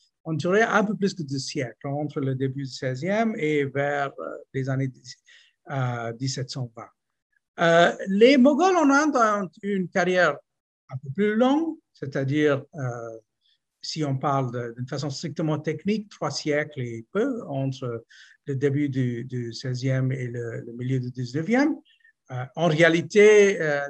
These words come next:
déjà à partir de la deuxième moitié du dix-huitième siècle, les Moghols ou les Timourides ne comptent pas pour beaucoup. Mais là encore, euh, les, les origines sont,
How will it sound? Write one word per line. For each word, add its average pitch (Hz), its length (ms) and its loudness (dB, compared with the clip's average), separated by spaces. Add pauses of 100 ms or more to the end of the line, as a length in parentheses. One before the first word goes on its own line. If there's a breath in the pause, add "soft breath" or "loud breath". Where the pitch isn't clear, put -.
déjà 143 300 2
à 156 40 -2
partir 160 320 -6
de 139 100 -4
la 139 100 2
deuxième 143 340 -2
moitié 139 360 -2
du 123 340 -6 (200)
dix-huitième 127 460 -10
siècle, 175 580 -2
les 123 220 -4
Moghols 127 380 -2
ou 120 60 -4
les 113 120 -10
Timourides 123 440 -10 (440 loud breath)
ne 151 100 -4
comptent 147 320 -2
pas 147 160 -6
pour 117 220 -12
beaucoup. - 880 -20 (460 loud breath)
Mais 214 80 6
là 311 120 10
encore, 349 540 4
euh, 208 460 6
les, 180 1080 4
les 147 140 -4
origines 220 400 6
sont, 208 240 -4